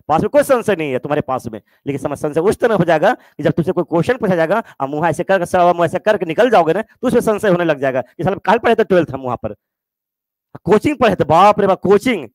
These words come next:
गाँव से छोड़ coaching आए थे पढ़ने के लिए। जब यही से पढ़ना था तो गाँव देहात में कोई, कोई बड़ा बुजुर्ग पढ़ा देता तो वो यार optics यार, दो चार को परिभाषा लिखा देता optics का, कौन बड़ी चीज है optics में? ऑप्टिक्स पढ़ना कोई बड़ी चीज नहीं है, ऑप्टिक्स के बारे में समझना बड़ी चीज है।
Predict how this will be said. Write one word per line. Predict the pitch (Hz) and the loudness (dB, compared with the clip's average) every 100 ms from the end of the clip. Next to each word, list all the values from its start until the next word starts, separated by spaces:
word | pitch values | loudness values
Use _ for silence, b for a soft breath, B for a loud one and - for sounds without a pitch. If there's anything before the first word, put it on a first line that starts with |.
| - | -4
गाँव | 147 190 | 2 2
से | 175 | 2
छोड़ | 208 | 0
coaching | - 202 285 | 2 -2 0
आए | 262 | 0
थे | 214 | 0
पढ़ने | - 156 147 | 0 -2 -2
के | 131 | -4
लिए। | 120 107 _ - _ _ _ _ _ _ _ _ _ - | -8 -10 _ -20 _ _ _ _ _ _ _ _ _ -6
जब | 165 | -2
यही | 156 202 | 0 0
से | 247 | 0
पढ़ना | - 214 233 | 0 0 2
था | 247 147 | 2 2
तो | - - - 120 | -4 -12 -10 -2
गाँव | 143 202 | 0 2
देहात | 196 196 | 0 -2
में | 220 | 0
कोई, | 220 208 135 b b b _ _ - | 2 2 0 b b b _ _ -2
कोई | 175 | 0
बड़ा | 143 180 | 4 2
बुजुर्ग | 156 185 262 | 2 0 2
पढ़ा | 233 233 | 2 2
देता | 240 | 2
तो | 240 | 2
वो | 240 | 4
यार | 240 233 | 6 4
optics | 226 233 220 | 2 -4 0
यार, | 233 - _ _ _ _ | -2 -2 _ _ _ _
दो | 180 | -2
चार | 202 | 0
को | 190 | 0
परिभाषा | 202 185 190 285 | 0 2 2 2
लिखा | 269 254 | 2 2
देता | 240 233 | 4 2
optics | 214 214 - | 2 -4 -4
का, | |
कौन | 180 247 | -4 0
बड़ी | 277 277 | 2 2
चीज | 247 202 | 2 -2
है | |
optics | 156 151 127 | -2 -6 -12
में? | 110 _ _ _ _ _ _ _ _ _ _ _ - | -14 _ _ _ _ _ _ _ _ _ _ _ -10
ऑप्टिक्स | 117 131 - 196 196 | -6 -6 -2 -4 -4
पढ़ना | - 143 139 180 | -2 -2 0 -2
कोई | 202 | 0
बड़ी | 190 | 0
चीज | 185 196 196 | 0 -2 0
नहीं | 233 | -2
है, | 147 - _ - | -4 -8 _ -4
ऑप्टिक्स | 120 120 170 - | -4 -4 -6 -4
के | |
बारे | 139 151 | -4 -4
में | 151 | -6
समझना | - 127 156 | -8 -6 -4
बड़ी | 139 143 | -4 -4
चीज | - 139 | -6 -8
है। | 131 | -8